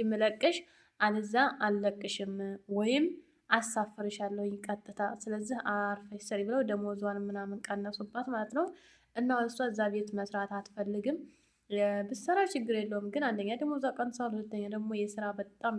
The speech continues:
ጫና አለ። ወር ተገባ ይምኪን ሶስት ወር፣ አይ ሁለት ወር እንደዛ ነው የሚሆናት። እና ስለዚህ ደህና፣ አንደኛ ደህና ከፊሉ፣ እ፣ ፈልጉ፣ ታማኝ ከፊል።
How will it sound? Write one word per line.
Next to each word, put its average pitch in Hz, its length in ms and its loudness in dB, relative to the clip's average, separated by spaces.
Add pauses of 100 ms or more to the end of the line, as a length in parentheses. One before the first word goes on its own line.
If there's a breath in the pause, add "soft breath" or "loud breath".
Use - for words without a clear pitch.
ጫና 208 320 -2
አለ። 196 160 -6 (720 soft breath)
ወር 285 380 6
ተገባ 214 500 0
ይምኪን 214 360 -4
ሶስት 214 280 -10
ወር፣ 214 180 -6
አይ 208 160 -4 (160)
ሁለት 226 380 -4
ወር 220 160 -4
እንደዛ 208 360 -2
ነው 208 120 -2
የሚሆናት። 208 400 -2
እና 226 220 0
ስለዚህ 247 380 0
ደህና፣ 220 300 2
አንደኛ 240 340 4 (160)
ደህና 226 360 2
ከፊሉ፣ 214 360 -2 (560)
እ፣ 208 100 2 (560)
ፈልጉ፣ 214 400 2 (680 soft breath)
ታማኝ 233 420 6
ከፊል። 208 360 -4